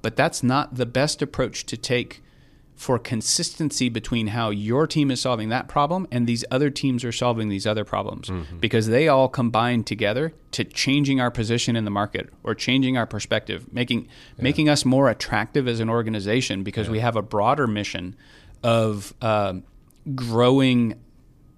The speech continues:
Speaker 1: our engagement with our U thirty-fives.
Speaker 2: Yeah.
Speaker 1: And so your approach, while it might be optimizing for one particular person, it's not consistent with the other things that we're doing. It's incongruent.
Speaker 2: And I think so,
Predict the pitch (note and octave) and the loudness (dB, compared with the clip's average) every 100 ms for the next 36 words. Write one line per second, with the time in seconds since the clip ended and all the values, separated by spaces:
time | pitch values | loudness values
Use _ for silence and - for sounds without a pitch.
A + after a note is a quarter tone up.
0 | _ - A#2+ A2+ G#2+ F#2+ A2+ A#2+ B2 A#2+ | _ 0 2 2 0 0 0 2 -2 -2
1 | A#2 A#2+ A#2 A#2 A#2+ A2+ A#2+ G#2+ - - | -2 0 0 0 0 0 -2 -2 -10 -20
2 | - - - F2+ E2 - - - A#2 A2 | -20 -20 -14 -12 -12 -14 -18 -4 -2 0
3 | A2+ A#2 B2+ G2+ F3 D#3 - A#2+ A2+ A2 | 0 2 0 2 2 2 2 2 4 4
4 | G2 A#2 - A#2+ A2+ G#2 - - - F#2+ | 2 -2 -2 -2 -4 -4 -14 -20 -4 0
5 | F2+ - A#2 A2+ A2+ G#2+ G2+ F#2 - A2+ | 0 2 2 2 2 0 -4 -6 -4 -2
6 | G#2+ G#2+ A2+ G2+ - - - C3 A2 G2 | 0 2 0 -2 -10 -20 -4 -2 0 0
7 | G3 G3 G#2 F#2+ - - - - - - | 0 2 -2 -4 -10 -20 -20 -20 -20 -6
8 | B2 B2+ C3 C3+ - - _ - - A2+ | 0 4 4 4 -4 -20 _ -10 -2 0
9 | - E3+ - - C3 A#2 A#2 - B2+ C#3+ | 2 2 0 -2 -2 -2 -2 2 4 4
10 | B2+ A2 G#2 G2 G2 F#2 F2+ F#2+ - A2 | 2 -2 -2 -4 -4 -4 -6 -2 0 0
11 | - A2+ F#2+ D#2 - - G2 F#2 F2 - | -2 -2 -4 -6 -14 -2 -2 -2 -4 -6